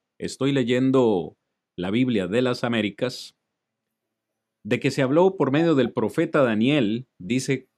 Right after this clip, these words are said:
"colocada en el lugar santo, el que lea, entienda". Verso dieciséis, "Entonces los que estén en Judea, huyan a los montes".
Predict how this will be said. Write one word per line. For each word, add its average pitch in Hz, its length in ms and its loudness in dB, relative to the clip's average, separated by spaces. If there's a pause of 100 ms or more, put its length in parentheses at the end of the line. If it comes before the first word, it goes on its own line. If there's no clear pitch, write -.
(180)
"colocada 143 720 0
en 120 140 -2
el 113 80 2
lugar 135 260 0
santo, 120 640 -2 (180)
el 123 300 -4
que 110 160 -4
lea, 139 580 -2
entienda". 107 760 -2 (300)
Verso 110 300 -2
dieciséis, 135 640 0
"Entonces 135 600 0
los 101 240 -4
que 90 140 -6
estén 127 320 -6
en 156 120 -2
Judea, 123 600 0 (560)
huyan 120 580 2 (380)
a 107 100 0
los 107 160 0
montes". 87 680 -6